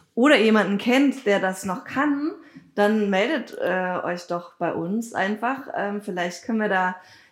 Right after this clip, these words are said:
nächstes Jahr dann daran weiterarbeiten. Ich fänd das auch total spannend, weil es ja auch unsere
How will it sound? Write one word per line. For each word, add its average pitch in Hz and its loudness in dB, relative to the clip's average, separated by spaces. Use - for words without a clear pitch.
nächstes 196 -2
Jahr 185 0
dann 180 -4
daran 180 -2
weiterarbeiten. 170 -2
Ich 180 -12
fänd 220 -4
das 208 -10
auch - -6
total 170 -14
spannend, 160 -10
weil 175 0
es 190 -6
ja 180 2
auch - 0
unsere 202 -2